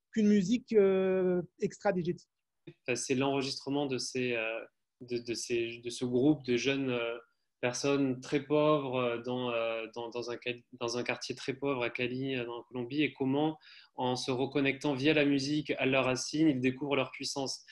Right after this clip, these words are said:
Speaker 2: Donc, il y a vraiment, enfin, la réalisatrice, typiquement, a, euh, c'est le groupe de musique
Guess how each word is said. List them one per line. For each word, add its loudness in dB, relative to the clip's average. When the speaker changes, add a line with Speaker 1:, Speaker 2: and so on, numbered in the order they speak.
Speaker 2:
Donc, -2
il 6
y 8
a 6
vraiment, 4
enfin, 0
la 4
réalisatrice, 0
typiquement, -4
a, 0
euh, 0
c'est 2
le 6
groupe 4
de 4
musique 0